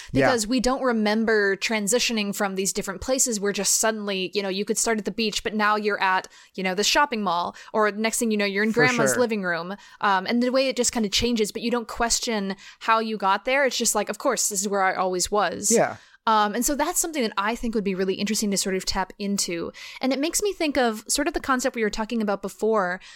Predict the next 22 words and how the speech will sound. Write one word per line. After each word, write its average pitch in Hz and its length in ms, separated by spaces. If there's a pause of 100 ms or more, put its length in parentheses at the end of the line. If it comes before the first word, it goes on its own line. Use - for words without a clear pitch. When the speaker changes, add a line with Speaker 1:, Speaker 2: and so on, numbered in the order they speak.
Speaker 2:
which 247 140
is 240 120
this 247 200
idea 240 600
that, 214 200
like, 196 200
perhaps 220 460 (160)
when 214 220
you 214 100
dream, 240 560 (220)
you're 208 160
actually 214 600 (160)
shifting 247 600
between 226 420
different 214 300
dimensions. 208 720
Speaker 1:
Yes. - 340 (220)
Speaker 2:
And 254 160
so 233 460 (280)
this 202 380
dreamer 240 560
has 208 640